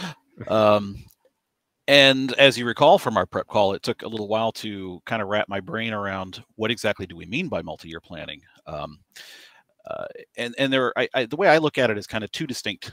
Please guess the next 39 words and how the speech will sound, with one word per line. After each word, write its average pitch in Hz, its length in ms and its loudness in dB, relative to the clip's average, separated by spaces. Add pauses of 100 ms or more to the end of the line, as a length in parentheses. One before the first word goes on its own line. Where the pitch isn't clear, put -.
things, - 560 -12
or 107 60 -2
at 107 200 -4
least 143 200 -8
two 151 180 -8 (1200)
generally 101 340 -4
broad, 82 600 2 (220)
uh, 71 240 -10
categories 76 540 -12
of - 80 -20
planning. 73 340 -14 (480)
Uh, 80 240 0 (260)
like, - 440 -2
uh, 92 160 -6
Scott, - 240 0
what 98 100 -8
you 104 100 -14
just 101 160 -14
mentioned 92 380 -12
for - 160 -16
Derry, 87 340 -10
you 87 100 -12
have 92 220 -4
a, 80 160 -10
you 110 80 -14
say 104 120 -10
you 101 80 -6
have 101 160 -2
a, 90 160 -4 (120)
a, 120 160 -8
some 170 300 -6
special 143 380 0
anniversary 110 520 -4
event 101 240 -8
coming 101 280 -12
up. 95 160 -8
It's - 180 -14
a, 82 160 -8 (540)
um, 69 340 -12